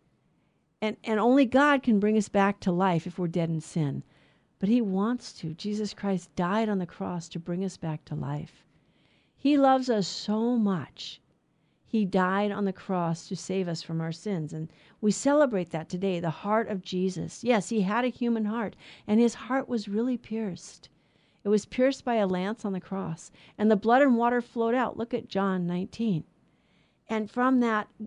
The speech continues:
the church has always seen that as the sign of the sacramental life of the church. Baptism, confirmation, Holy Eucharist,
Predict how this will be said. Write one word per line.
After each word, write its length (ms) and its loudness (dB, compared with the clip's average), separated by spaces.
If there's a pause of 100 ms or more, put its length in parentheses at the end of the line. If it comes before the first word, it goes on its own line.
(100)
the 140 -4
church 300 -2
has 120 -6
always 480 0 (640)
seen 440 6
that 220 0
as 180 -4
the 120 -2
sign 460 0
of 60 -6
the 100 -2
sacramental 640 -2
life 320 0
of 80 -10
the 80 -8
church. 560 -10 (720)
Baptism, 840 0 (640)
confirmation, 1040 0 (500)
Holy 340 8
Eucharist, 840 0